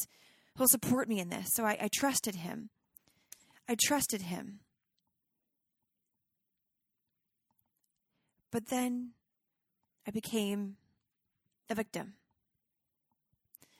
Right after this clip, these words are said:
A victim to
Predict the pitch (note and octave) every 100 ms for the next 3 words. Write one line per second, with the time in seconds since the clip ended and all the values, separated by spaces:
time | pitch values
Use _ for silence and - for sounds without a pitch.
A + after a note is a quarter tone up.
0 | _ _ _ _ _ _ _ A#3 A3+ B3
1 | - B3 A3 A3 A3 A#3+ - - A#3 G#3+
2 | G#3+ G#3 A3